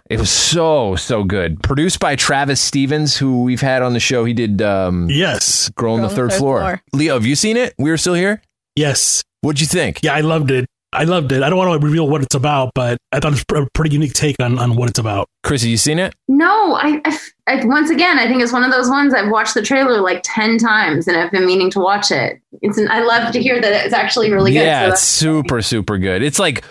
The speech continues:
Speaker 1: we started off, you know what? Uh, whenever we do horror homework, what we end up doing is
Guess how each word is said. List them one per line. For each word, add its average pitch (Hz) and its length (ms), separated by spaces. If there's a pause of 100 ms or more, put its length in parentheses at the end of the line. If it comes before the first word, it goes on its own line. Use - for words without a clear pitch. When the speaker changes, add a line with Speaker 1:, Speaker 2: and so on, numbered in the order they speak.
(140)
Speaker 1:
we 196 100
started 277 400
off, 190 220
you 208 100
know 254 100
what? 220 260
Uh, 156 60
whenever 180 380
we 269 140
do 185 180
horror 165 260
homework, 143 380
what 147 80
we 139 180
end 139 140
up 117 80
doing 131 240
is 101 160